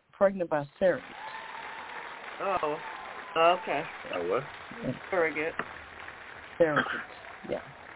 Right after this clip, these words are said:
Speaker 1: But her
Speaker 2: Whatever.
Speaker 1: agreeing to have another child with him, oh, well. I mean, he's thirty and she's thirty-six, so, I mean, you know,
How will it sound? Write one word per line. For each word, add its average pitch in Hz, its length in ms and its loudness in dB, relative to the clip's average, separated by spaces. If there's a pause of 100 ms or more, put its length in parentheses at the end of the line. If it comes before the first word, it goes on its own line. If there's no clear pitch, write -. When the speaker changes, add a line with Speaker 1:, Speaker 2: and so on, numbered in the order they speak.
(720)
Speaker 1:
But 160 220 10
her 156 60 2
Speaker 2:
Whatever. 170 500 10
Speaker 1:
agreeing 175 360 0
to 165 80 -2
have 165 200 6
another 165 300 2 (100)
child 175 420 8
with 160 200 -2
him, 311 400 -2 (1160)
oh, 254 180 10
well. 160 560 2
I 247 120 6
mean, 254 180 12
he's 330 100 8 (100)
thirty 214 400 8
and 190 120 -4
she's 254 220 2
thirty-six, 185 600 2 (100)
so, 151 280 4
I 196 60 0
mean, 214 260 -2
you 214 80 0
know, 139 240 0